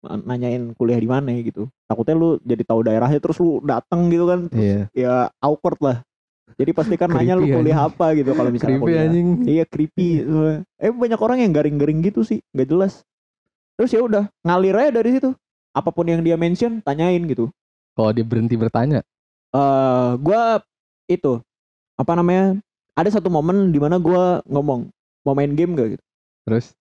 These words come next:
Speaker 1: Gamenya adalah, eh, setiap kali kita chat, setiap kali kita ngirim chat, akhiri, selalu akhiri dengan kalimat
Speaker 2: Pertanyaan.
Speaker 1: tanya. Yoi.
Speaker 2: <laughs> Memaksa ya?
Speaker 1: Itu, itu ampuh, sumpah.
Speaker 2: Terus kalau dia nggak mau?
Speaker 1: Ya udah, tahu kan harus apa?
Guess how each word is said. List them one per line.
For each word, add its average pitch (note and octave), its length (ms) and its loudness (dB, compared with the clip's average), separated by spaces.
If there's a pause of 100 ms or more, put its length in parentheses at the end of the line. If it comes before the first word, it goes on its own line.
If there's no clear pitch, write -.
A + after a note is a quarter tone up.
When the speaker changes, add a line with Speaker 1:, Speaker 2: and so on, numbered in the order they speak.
(100)
Speaker 1:
Gamenya A#2+ 400 -2
adalah, C3+ 280 2 (500)
eh, A2+ 480 0 (380)
setiap C3+ 240 -4
kali B2+ 180 0
kita B2+ 240 -2
chat, D#3 240 -2 (300)
setiap D#3 200 -2
kali F3+ 220 0
kita F#3 80 0
ngirim D3 320 -2
chat, D3+ 160 0 (480)
akhiri, D#3+ 560 0 (160)
selalu E3+ 300 2
akhiri F3 320 2
dengan D#3+ 340 -4
kalimat A2 240 -2
Speaker 2:
Pertanyaan. A#2 400 -2
Speaker 1:
tanya. - 80 -20
Yoi. C3+ 320 -2 (560)
Speaker 2:
<laughs> - 380 -8 (560)
Memaksa F3+ 420 2
ya? C#3+ 160 4
Speaker 1:
Itu, C#4+ 160 2 (280)
itu F4+ 200 -2
ampuh, B3+ 520 0
sumpah. D#3 500 -2
Speaker 2:
Terus G3 160 0
kalau G3 160 0
dia E3 100 2
nggak D#3+ 180 2
mau? G#3+ 180 2 (340)
Speaker 1:
Ya A#2 120 -2
udah, A#3 320 0 (280)
tahu D#4+ 240 0
kan B3 160 0
harus C4 160 2
apa? D4+ 220 2